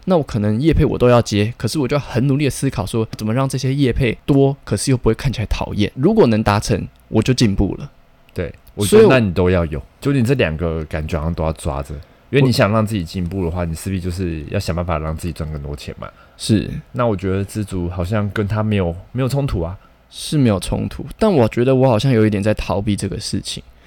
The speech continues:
Speaker 1: 就是我明明就知道我应该要做这些事情，让生活水准更好，可是有时候我好像会说服自己说，“呃，现在已经很好了，那就这样就好了。”所以我最近就有点觉得说，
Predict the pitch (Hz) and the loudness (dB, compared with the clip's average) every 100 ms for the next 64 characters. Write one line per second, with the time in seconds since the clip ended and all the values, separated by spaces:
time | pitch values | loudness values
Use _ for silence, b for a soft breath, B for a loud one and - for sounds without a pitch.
0 | b - 220 196 110 107 110 120 127 120 | b -4 2 4 4 2 2 2 0 2
1 | 120 110 92 95 107 104 107 110 - 110 | 2 2 2 -2 -2 0 0 0 0 0
2 | 107 104 - 107 - 92 104 104 101 - | 2 -2 -2 -6 -6 -4 -2 -2 -4 -2
3 | 127 123 110 95 104 95 117 101 - - | -2 0 -2 -2 -4 -4 -2 -4 -6 -12
4 | - - 120 - 196 120 101 - 139 180 | -10 -4 -4 0 2 2 2 0 2 4
5 | 127 107 104 98 131 147 135 143 117 107 | 4 2 0 -2 0 0 0 0 2 0
6 | 120 110 - - 101 b - 113 - 151 | -2 -4 -4 -2 -2 b -8 -4 0 2
7 | 151 92 98 101 69 - - - - _ | 0 0 -4 -4 -8 -10 -14 -12 -16 _
8 | - 135 123 - 143 - 110 107 101 - | -4 -2 -2 2 0 2 -2 0 -2 -4
9 | - - - _ - 196 165 110 - 139 | -12 -18 -20 _ 0 2 4 2 -2 -4
10 | 143 135 127 104 101 98 101 - 107 | -2 0 0 0 -4 -4 -4 -2 -2